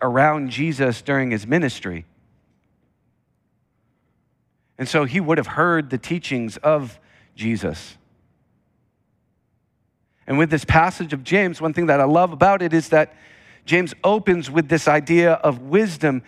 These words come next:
and gentleness. But like that strong gentleness,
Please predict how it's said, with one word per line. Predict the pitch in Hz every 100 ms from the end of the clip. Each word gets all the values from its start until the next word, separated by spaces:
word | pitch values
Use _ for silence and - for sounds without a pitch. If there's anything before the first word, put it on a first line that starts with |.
| - -
and | 131 120
gentleness. | 110 143 180 - 110 92 87 - - _ _ _ _ _ _ _ _ _ _ _ _ _ _ -
But | 131 127
like | 147 -
that | 143 127 - _ _ _ _ _ _ _ _
strong | - - - 139 143 139 135 123 - _ _ _ _ _
gentleness, | 104 120 123 98 87 - - -